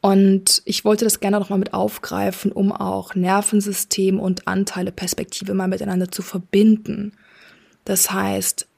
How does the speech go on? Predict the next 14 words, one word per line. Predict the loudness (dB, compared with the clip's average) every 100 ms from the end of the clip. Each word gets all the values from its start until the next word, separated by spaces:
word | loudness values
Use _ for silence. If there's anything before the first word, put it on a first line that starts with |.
| -2
Regulation, | 4 4 6 4 4 2 0 2 2 2 2 2 0 0
ventral-vagale | 2 2 2 -2 -2 -2 -2 -4 -2 -2
Energie | -2 -2 -4 -4 -6
kannst | -6 -2 0 0 0
du | -2 2 2 0 -6 -20 _ _ _ _
in | 4 6 6 4
Verbindung | 0 2 4 6 4 2
bringen | 0 -2 0 2 2
mit | 4 2 -2 -8 _ _ _ _ _ _
der | -2
Verbindung | 0 -2 2 4 6 6 4 0 -2 -6
zum | 0 2 4 4 4 2 0
souveränen | -4 -2 0 0 0 0 -2 -2 -2 -6 _ -8
Selbst. | -4 -2 -4 -6 -6 -6 -6 -8